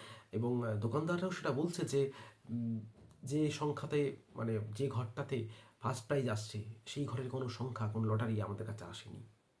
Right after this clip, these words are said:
আহ, গ্রাহকরা জানতে চাইলে উত্তর দিতে পারছেন না তারা।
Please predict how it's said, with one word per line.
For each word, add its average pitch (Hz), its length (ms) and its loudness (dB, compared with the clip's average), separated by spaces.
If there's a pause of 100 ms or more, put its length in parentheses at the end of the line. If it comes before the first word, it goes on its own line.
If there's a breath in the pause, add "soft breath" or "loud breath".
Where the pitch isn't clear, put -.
(640 loud breath)
আহ, 113 180 -2
গ্রাহকরা 170 340 2
জানতে 156 260 2
চাইলে 180 180 4
উত্তর 170 260 2
দিতে 160 160 4
পারছেন 120 380 0
না 101 100 2
তারা। - 240 -8